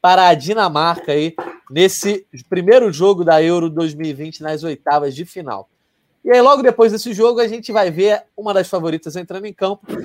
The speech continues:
Itália contra a Áustria em Londres, também um jogo que você vê ao vivo no Sport T V, quatro da tarde.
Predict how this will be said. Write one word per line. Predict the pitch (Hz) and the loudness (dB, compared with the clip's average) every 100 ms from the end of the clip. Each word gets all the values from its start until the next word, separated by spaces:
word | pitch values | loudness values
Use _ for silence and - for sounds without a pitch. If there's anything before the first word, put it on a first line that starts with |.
| - | -12
Itália | 214 180 - 220 220 | -14 -2 2 4 4
contra | 214 196 180 175 | 0 -6 0 4
a | |
Áustria | 160 165 160 202 | 6 4 2 -4
em | |
Londres, | 196 202 208 - | 0 0 -2 -8
também | 156 | -10
um | 175 | -8
jogo | 151 170 | -6 -8
que | 165 | -6
você | 147 156 | -8 -6
vê | 139 | -2
ao | 151 131 | 0 0
vivo | 143 151 | -4 -8
no | 139 | -12
Sport | - 139 135 | -6 -2 -2
T | 135 | -4
V, | 123 165 180 _ _ _ | -2 -2 -2 _ _ _
quatro | 175 175 165 | 2 2 2
da | 165 | 0
tarde. | - 160 196 196 202 | 4 2 2 0 -4